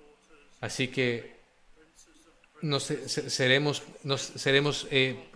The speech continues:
eh, príncipes y princesas de Dios y tendremos una gran, una relación cercana con el Señor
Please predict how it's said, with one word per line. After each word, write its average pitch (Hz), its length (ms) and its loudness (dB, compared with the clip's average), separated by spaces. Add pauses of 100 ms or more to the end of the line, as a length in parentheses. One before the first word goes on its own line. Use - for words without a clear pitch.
(360)
eh, 117 400 2 (300)
príncipes 180 420 2
y 156 60 0
princesas 123 760 0 (1300)
de 127 340 2
Dios 127 420 6
y 156 80 -4
tendremos 135 420 2
una 143 140 2
gran, 131 200 2
una 143 100 4
relación 143 540 4
cercana 165 480 0
con 131 100 0
el 120 140 0
Señor 113 460 -2